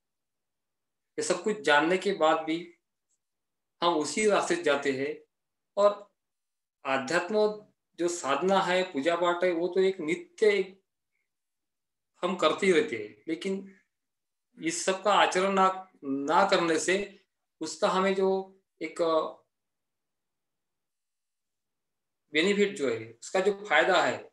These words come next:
जो अनुभूति है, वो हमें, हम उनसे वंचित र-, अ, रहते हैं।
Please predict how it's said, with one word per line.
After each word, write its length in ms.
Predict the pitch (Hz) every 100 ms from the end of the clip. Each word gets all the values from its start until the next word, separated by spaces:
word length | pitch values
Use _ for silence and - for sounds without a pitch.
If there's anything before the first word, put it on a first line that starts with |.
| _
जो 160 | 165
अनुभूति 500 | 175 160 175 196 202
है, 340 | 165 113 113 - _
वो 180 | 180 196
हमें, 540 | 175 185 196 196 - _ _ _
हम 140 | 180 196
उनसे 300 | 190 185 214
वंचित 420 | 175 160 240 -
र-, 260 | 196 - _ _
अ, 240 | 156 143 143
रहते 320 | 156 165 156
हैं। 260 | 120 107